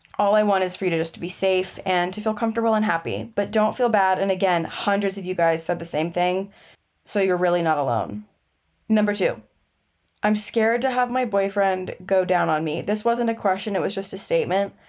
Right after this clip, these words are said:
But I just thought I'd read it aloud because I remember <laughs> one time, back when I was, like, younger and a little bit more vulnerable online, I remember making this TikTok on my second account being like, "I get so anxious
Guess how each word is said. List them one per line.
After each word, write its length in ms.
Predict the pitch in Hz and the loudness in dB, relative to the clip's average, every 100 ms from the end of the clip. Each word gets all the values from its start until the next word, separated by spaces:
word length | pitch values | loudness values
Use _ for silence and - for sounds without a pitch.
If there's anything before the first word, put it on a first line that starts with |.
| - _ _ _ _ _ | -20 _ _ _ _ _
But 140 | 214 214 | 2 2
I 80 | |
just 180 | 214 226 | 2 0
thought 140 | 233 233 | 2 2
I'd 160 | 214 | 2
read 120 | 196 | 2
it 100 | 190 | 2
aloud 460 | 180 175 170 180 196 | 4 4 4 2 0
because 380 | 196 202 190 175 | -4 2 2 2
I 180 | - 185 | 2 2
remember 360 | 202 226 247 | 2 0 -2
<laughs> 0 | |
one 260 | 214 185 175 | 0 -2 0
time, 380 | 185 185 180 190 - - - - | 0 0 -2 -6 -16 -20 -18 -2
back 260 | 214 285 | 0 2
when 120 | 370 349 | 2 2
I 180 | 302 | 4
was, 160 | 269 214 | 2 2
like, 480 | 196 185 175 170 - | 4 4 2 -2 -14
younger 640 | - 180 175 175 180 180 180 | -4 0 0 0 2 2 2
and 180 | - 170 | 0 -2
a 80 | |
little 220 | 170 165 165 | 0 2 2
bit 160 | 160 | 0
more 240 | 170 160 160 | 0 -2 -4
vulnerable 1160 | 160 170 131 151 170 180 185 196 196 196 196 202 | -6 -2 0 0 -2 -2 0 2 2 2 2 2
online, 640 | 202 202 202 202 196 196 196 | 0 -2 -2 0 0 -2 -2
I 180 | 180 | -2
remember 460 | 190 226 196 190 202 | 0 0 0 -2 -4
making 320 | 185 170 170 | -4 -4 -4
this 140 | 170 - | -6 -6
TikTok 480 | 165 165 147 139 | -8 -4 -2 -2
on 100 | 139 | -4
my 100 | 156 | -6
second 340 | 160 156 156 151 | -6 -6 -6 -10
account 400 | 147 151 147 - | -8 -6 -6 -6
being 220 | 156 147 | -8 -6
like, 280 | 147 139 - | -4 -6 -8
"I 260 | 160 160 156 | -8 -6 -6
get 260 | 180 214 | -4 -4
so 760 | 214 - 160 156 151 156 156 156 | -4 -4 -2 0 0 -2 -2 -4
anxious 800 | - - - - - - - | -4 -8 -8 -8 -8 -10 -14